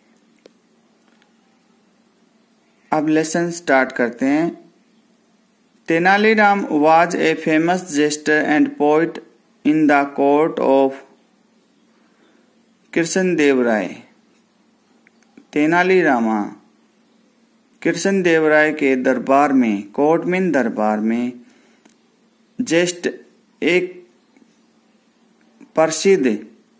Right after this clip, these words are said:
विदूषक और कवि था। The kingdom, the king of Vijayanagar, विजयनगर के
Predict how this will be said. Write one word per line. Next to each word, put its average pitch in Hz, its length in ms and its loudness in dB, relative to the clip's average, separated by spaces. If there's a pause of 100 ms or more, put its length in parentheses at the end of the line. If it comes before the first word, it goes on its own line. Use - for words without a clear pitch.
(180)
विदूषक 151 760 0 (180)
और 143 380 0
कवि 156 640 0
था। 95 440 -8 (760)
The 151 200 0
kingdom, 202 520 0 (480)
the 139 260 0
king 202 200 0
of 165 340 0 (160)
Vijayanagar, 120 640 -2 (1600)
विजयनगर 170 640 2
के 139 400 -2